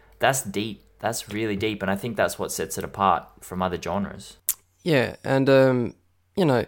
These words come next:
Speaker 2: it's been going on since the beginning, uh, in terms of hip hop. Like, the first one I can think of is, like, um, The Message, Grandmaster Flash and the Furious Five.
Speaker 1: Of course,
Speaker 2: Like,
Speaker 1: yeah.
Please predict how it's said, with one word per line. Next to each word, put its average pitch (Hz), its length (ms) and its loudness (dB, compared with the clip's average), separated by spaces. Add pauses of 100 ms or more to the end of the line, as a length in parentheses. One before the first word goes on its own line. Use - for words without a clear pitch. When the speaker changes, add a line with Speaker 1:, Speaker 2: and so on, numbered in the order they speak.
(840)
Speaker 2:
it's 147 100 -2
been 165 160 2
going 175 240 6
on 143 160 4
since 120 300 0
the - 40 -6
beginning, 107 460 -2 (640)
uh, 120 280 2 (260)
in 117 140 -6
terms 117 260 -4
of 120 80 -12
hip 120 200 0
hop. - 300 -2
Like, 104 360 -6 (320)
the 123 340 -2 (100)
first 135 400 0
one 127 140 4
I 120 60 0
can 117 560 -4
think 123 360 -2
of 104 320 -8
is, - 220 -12
like, - 260 -12
um, 98 380 -6 (680)
The 131 100 0
Message, 123 600 -2
Grandmaster 117 440 -2
Flash 120 280 -4
and 117 100 -8
the - 20 -14
Furious 110 300 -8
Five. 143 300 2
Speaker 1:
Of - 100 -18
course, 98 360 -2
Speaker 2:
Like, - 80 -4
Speaker 1:
yeah. 87 140 -2